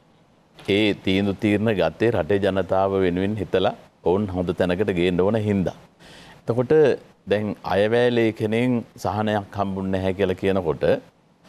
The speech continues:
අපි බලමුකෝ රජයේ සේවකයන්ගේ වැටුප්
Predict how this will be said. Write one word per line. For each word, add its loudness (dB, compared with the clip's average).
අපි -6
බලමුකෝ 0
රජයේ 2
සේවකයන්ගේ 0
වැටුප් 0